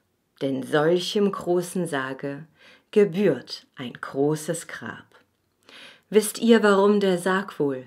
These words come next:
so groß und schwer mag sein? Ich legt auch meine Liebe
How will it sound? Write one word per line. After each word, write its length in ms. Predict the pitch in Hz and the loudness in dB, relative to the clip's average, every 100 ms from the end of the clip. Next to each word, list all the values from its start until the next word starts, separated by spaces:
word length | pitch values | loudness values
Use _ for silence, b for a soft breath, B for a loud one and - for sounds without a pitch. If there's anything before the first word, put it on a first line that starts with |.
| 139 | -12
so 220 | 143 151 | -6 -6
groß 600 | - - 139 165 160 - | -6 -4 -2 -2 -6 -10
und 200 | 156 151 | -8 -8
schwer 380 | - 143 139 143 | -4 -2 0 0
mag 240 | 131 131 | -2 -6
sein? 480 | - 123 117 117 117 _ _ _ _ _ _ - | -10 -10 -10 -14 -20 _ _ _ _ _ _ -16
Ich 200 | - 147 | -12 -6
legt 380 | 143 139 - | -6 -6 -10
auch 200 | 160 - | -12 -8
meine 300 | 147 131 139 | -8 -6 -6
Liebe 480 | 143 160 139 - - | -8 -8 -10 -14 -18